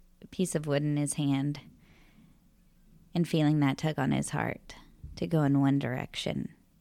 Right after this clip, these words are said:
not even totally sure what that direction is,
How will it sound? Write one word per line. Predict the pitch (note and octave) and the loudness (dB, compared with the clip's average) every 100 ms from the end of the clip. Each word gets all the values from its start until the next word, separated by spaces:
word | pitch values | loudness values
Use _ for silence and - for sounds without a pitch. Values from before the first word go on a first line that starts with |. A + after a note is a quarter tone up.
| _ | _
not | D#3+ D#3 | 0 2
even | D#3+ C#3+ | 4 4
totally | B2+ D#3 C#3+ A2 | 2 0 0 0
sure | C3 - C#3+ | -2 -2 -2
what | C3+ | -2
that | C#3 - | -4 -4
direction | - C3+ - - | -4 -4 -4 0
is, | D3+ C3+ - - - | 4 2 0 -8 -12